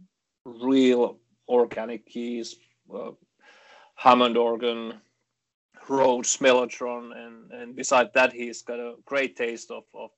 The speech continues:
picking up right synthesizer sounds, and, and he's like, he loves eighties music, so he's really, really a fan of, like, I think it's very common with keyboard players that they love these, these eighties synthesizer sounds. So he's good with that.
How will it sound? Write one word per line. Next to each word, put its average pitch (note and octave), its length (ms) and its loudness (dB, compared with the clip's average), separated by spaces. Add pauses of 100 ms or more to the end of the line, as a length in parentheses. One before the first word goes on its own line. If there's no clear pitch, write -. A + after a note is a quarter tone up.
picking A2+ 300 -10
up A2 240 -10 (480)
right A#2+ 240 -2
synthesizer A2 720 -14
sounds, G#2+ 460 -18
and, A2 340 -20
and - 160 -20
he's - 300 -18
like, A2 240 -12
he C3 120 0
loves B2+ 340 6
eighties A2+ 460 -4
music, G#2 420 -16
so - 300 -16
he's G#2 300 -20
really, G#2+ 280 -8 (360)
really A2+ 200 -6
a G#2+ 40 -8
fan G#2+ 320 -10
of, - 140 -20
like, A#2+ 260 -6 (200)
I A#2 120 -6 (220)
think A#2 200 -10
it's A2+ 100 -12
very A2+ 240 -4
common A2 360 -6 (1120)
with A#2 320 -2
keyboard A#2 380 0
players A2+ 360 -6
that A2 140 -20
they A2 140 -10
love G#2+ 280 -10
these, G#2+ 400 -18 (220)
these A2 320 -18
eighties A#2+ 460 -4
synthesizer A2+ 580 -10
sounds. G2+ 340 -12
So A2+ 140 -12
he's G3+ 220 -4
good F#3 200 -6
with C3+ 140 -6
that. A#2+ 220 -4